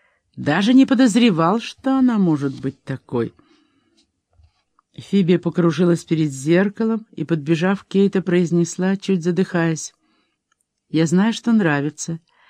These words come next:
Значит, сюрприз хороший, да, милорд?» Он ответил спокойно и, как ему казалось, вполне убедительно.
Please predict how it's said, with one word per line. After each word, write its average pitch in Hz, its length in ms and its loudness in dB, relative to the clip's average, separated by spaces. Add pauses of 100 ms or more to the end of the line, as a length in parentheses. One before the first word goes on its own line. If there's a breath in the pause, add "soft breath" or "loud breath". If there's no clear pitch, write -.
(200 soft breath)
Значит, 185 480 0
сюрприз 202 500 -4
хороший, 160 560 -2
да, 202 220 -2
милорд?» 233 500 0 (1300)
Он 220 180 2
ответил 208 420 0
спокойно 208 640 0
и, 196 40 -4
как 202 300 -4
ему 196 240 2
казалось, 196 560 -2
вполне 180 360 0
убедительно. 156 760 0